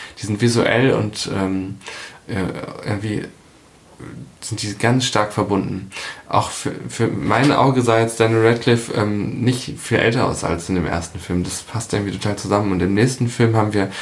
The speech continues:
äh, sieht er wesentlich älter aus. Ähm,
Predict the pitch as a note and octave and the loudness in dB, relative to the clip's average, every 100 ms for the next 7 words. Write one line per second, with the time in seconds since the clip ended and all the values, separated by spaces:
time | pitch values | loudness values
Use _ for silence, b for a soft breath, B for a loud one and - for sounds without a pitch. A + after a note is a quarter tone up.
0 | B B B B - - G2+ F#2 E2 E2+ | B B B B -6 -2 0 0 0 -2
1 | F2 - - - - A#2 G#2 G2 A2+ A2 | -4 -6 -8 -10 -4 0 2 4 2 2
2 | - G2 A2+ A#2 - F#2+ G2 - E2+ E2+ | 2 2 2 2 2 2 0 -2 0 0
3 | F2 | -2